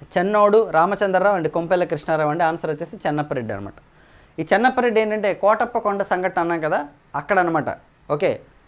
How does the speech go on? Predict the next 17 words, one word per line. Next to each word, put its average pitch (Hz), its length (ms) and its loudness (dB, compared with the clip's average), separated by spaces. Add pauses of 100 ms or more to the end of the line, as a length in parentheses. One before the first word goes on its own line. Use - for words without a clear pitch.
ఏంటంటే 202 600 2 (280)
కోటప్పకొండలో 214 720 0
ఏంటంటే 190 440 -2
ఒక 220 120 -8
శివాలయం 185 480 2
ఉండేది 160 400 -2 (1080)
కొండ 165 180 2
మీద. 180 200 2
ఆ 196 300 0
కొండ 180 260 2
మీద 240 140 2
శివాలయంలో 202 580 2
ఏంటండి 185 300 -2
అంటే 175 500 0 (960)
తిరునాళ్ళు 220 360 4
జరుగుతుండేవి 170 480 2
అప్పటికప్పుడు. 135 440 -6